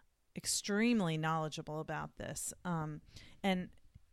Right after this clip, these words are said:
at the same time, it, it just brought up something that I saw in your book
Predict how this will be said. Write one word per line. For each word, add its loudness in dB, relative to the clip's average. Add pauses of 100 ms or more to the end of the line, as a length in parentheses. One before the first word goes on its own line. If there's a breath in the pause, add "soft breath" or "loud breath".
(440)
at 6
the 4
same 2
time, 2
it, 0
it -6
just -6
brought 2
up 0
something 0
that 4
I 2
saw 0
in 0
your -4
book -4